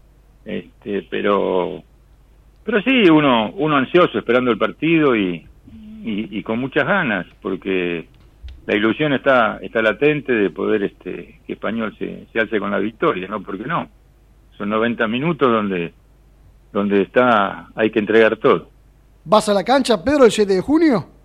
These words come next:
Speaker 1: Sí, seguramente, capaz que vaya, sí, sí, sí. Sí, sí, capaz que vaya. Este, queda ahí por la zona sur donde vivo, yo vivo en Lanús, que así estamos cerca. Es en Quilmes, que así estamos,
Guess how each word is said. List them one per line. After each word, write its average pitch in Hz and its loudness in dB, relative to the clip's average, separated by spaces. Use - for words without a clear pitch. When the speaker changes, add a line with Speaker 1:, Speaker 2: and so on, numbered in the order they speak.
Speaker 1:
Sí, 226 -2
seguramente, 208 4
capaz 160 -4
que 170 -2
vaya, 110 4
sí, 135 -4
sí, 139 -4
sí. 135 -8
Sí, 127 -6
sí, 131 -8
capaz 120 -6
que 135 -2
vaya. 107 0
Este, 101 -2
queda 113 4
ahí 113 6
por 104 0
la 101 2
zona 107 -4
sur 143 2
donde 104 0
vivo, 117 -2
yo 95 -6
vivo 101 0
en 110 0
Lanús, 139 -2
que 104 -12
así 113 -6
estamos 104 -4
cerca. 92 -4
Es - -8
en 104 -4
Quilmes, 135 -2
que - -12
así 104 -8
estamos, 95 -6